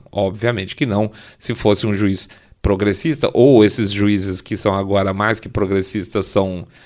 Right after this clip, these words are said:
como é que eu posso dizer assim, militantes, né? Obviamente isso não ia acontecer. Precisou um grupo de juízes que tem uma visão de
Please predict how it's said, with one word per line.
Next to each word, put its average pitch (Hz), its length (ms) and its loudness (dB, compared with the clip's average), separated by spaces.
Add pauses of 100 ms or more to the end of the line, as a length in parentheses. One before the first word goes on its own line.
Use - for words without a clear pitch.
(140)
como 98 120 -6
é 95 60 -2
que 95 60 0
eu 95 40 0
posso 104 260 0
dizer 101 160 2
assim, 101 160 -2
militantes, 120 920 0
né? 139 260 -6 (360)
Obviamente 110 600 0
isso 98 160 -6
não 117 120 0
ia 95 120 2
acontecer. 117 600 0 (160)
Precisou 117 440 -2
um 117 80 -4
grupo 120 440 0 (200)
de 117 160 0
juízes 113 480 2
que 135 120 -8
tem 107 240 0
uma 107 160 -2
visão 101 480 0
de 95 380 -4